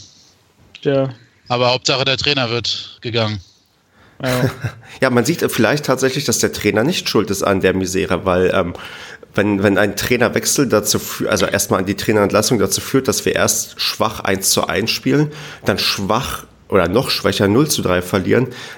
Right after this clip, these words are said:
Speaker 3: dann liegt es offensichtlich nicht nur am Trainer und dann ist auch die Frage,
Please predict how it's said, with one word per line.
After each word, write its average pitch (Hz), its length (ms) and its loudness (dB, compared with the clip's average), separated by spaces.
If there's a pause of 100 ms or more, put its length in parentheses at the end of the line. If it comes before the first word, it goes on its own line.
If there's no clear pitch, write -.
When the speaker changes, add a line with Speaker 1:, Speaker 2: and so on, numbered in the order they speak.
Speaker 3:
dann 92 120 4
liegt - 220 2
es - 180 0
offensichtlich 117 840 -2
nicht 110 320 2
nur 131 80 4
am 117 120 4
Trainer 113 360 2
und 113 120 2
dann 104 100 2
ist 104 100 0
auch 104 80 -6
die - 100 -4
Frage, 113 560 -2